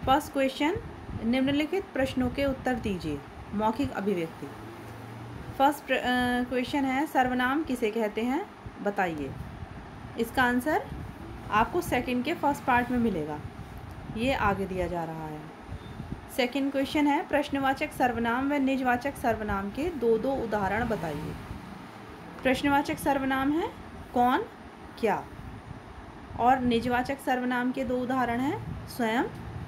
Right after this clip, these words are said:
अपने आप। Next, निम्नलिखित प्रश्नों के उत्तर लिखिए।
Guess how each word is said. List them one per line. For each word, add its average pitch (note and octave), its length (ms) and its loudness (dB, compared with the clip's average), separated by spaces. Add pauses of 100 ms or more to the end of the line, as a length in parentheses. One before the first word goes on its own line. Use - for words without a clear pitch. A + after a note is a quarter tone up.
अपने F#3+ 360 0
आप। D3+ 160 -8 (1700)
Next, C4+ 600 2
निम्नलिखित C#4+ 560 2
प्रश्नों B3+ 420 0
के C4+ 140 0
उत्तर C4 300 2
लिखिए। G3+ 460 0